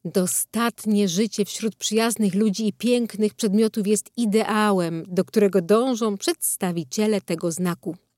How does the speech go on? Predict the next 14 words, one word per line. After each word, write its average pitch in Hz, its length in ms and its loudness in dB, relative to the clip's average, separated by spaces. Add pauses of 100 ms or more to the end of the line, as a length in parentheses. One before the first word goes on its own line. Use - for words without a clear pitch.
(1080)
Byki 294 300 2
nie 277 140 4
poprzestają 220 640 -2
na 170 160 -2
marzeniach. 170 680 -2 (840)
Potrafią 190 640 0
znaleźć 220 560 0
siły 294 360 0
i 208 120 -4
środki, - 540 -4
aby 160 200 -4
spełnić 196 540 0
swoje 175 280 -4
pragnienia. 165 580 -4